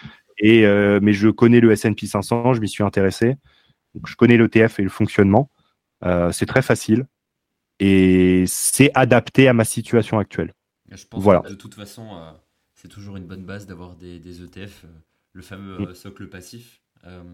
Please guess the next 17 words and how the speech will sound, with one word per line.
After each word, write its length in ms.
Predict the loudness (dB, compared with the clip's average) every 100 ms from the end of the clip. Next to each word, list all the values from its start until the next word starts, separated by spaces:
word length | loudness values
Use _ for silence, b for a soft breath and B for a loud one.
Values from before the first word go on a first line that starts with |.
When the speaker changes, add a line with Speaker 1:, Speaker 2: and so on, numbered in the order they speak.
| -20 -20 _
Speaker 2:
qui 160 | -20
je 80 | -20
pense 280 | -20 -20 -20
est, 240 | -20 -20 _ _ _ _ _ _ _ _
est 60 | -20
super 320 | _ -20 -20
important. 560 | -20 -20 -20 -20 -18
Euh, 100 | -20
moi, 140 | -20 -20
c'est, 140 | -20
c'est 160 | -20 -20
aussi 220 | -20 -20
ce 80 | -20
que 80 | -20
je 100 | -20
fais 80 | -20
personnellement. 680 | -20 -20 -20 -20 -20 -20